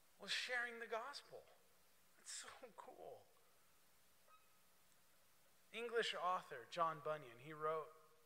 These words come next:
Pilgrim's Progress, um, which is a famous, uh, book in, uh, Christianity, Pilgrim's Process, Progress.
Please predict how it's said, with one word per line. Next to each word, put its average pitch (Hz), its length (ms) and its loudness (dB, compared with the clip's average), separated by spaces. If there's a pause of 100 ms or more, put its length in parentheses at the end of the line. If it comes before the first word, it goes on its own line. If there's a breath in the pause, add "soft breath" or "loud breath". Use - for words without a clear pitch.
(500)
Pilgrim's 147 500 -12
Progress, 147 760 -2 (1900 loud breath)
um, 160 200 0
which 165 180 -4
is 156 100 -4
a 147 60 -6
famous, 175 560 0
uh, 135 320 -4 (100)
book 143 320 4
in, 127 200 -12
uh, 139 340 -12
Christianity, 127 1000 -8 (260)
Pilgrim's 127 460 -12
Process, 123 540 -4 (440 loud breath)
Progress. 147 580 4